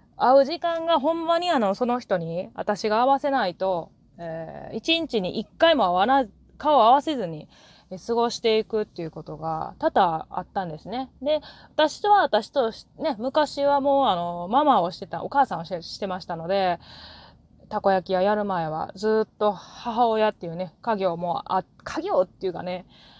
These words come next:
あ、どうしてもね、子供中心になるので、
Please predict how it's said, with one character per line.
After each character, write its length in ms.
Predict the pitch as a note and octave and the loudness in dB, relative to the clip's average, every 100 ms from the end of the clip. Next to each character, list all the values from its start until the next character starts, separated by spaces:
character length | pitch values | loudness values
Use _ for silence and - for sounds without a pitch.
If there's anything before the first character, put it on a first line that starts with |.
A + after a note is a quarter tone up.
| - | -8
あ、 140 | G#3+ G#3 | -2 2
ど 160 | A3 | 2
う 40 | A#3 | 2
し 60 | |
て 80 | - | 0
も 140 | D4+ G3+ | 0 0
ね、 160 | A3 - | -2 2
子 140 | C#4 | 2
供 260 | C4 C4 B3 | 4 2 0
中 260 | C4+ B3+ | 2 2
心 260 | A#3+ B3+ B3 | 2 -2 -2
に 180 | A#3+ A#3+ | -2 -2
な 140 | F3 | -2
る 100 | F3 | -2
の 140 | F#3+ E3 | -2 -2
で、 400 | F#3+ F#3 E3+ | 0 0 -2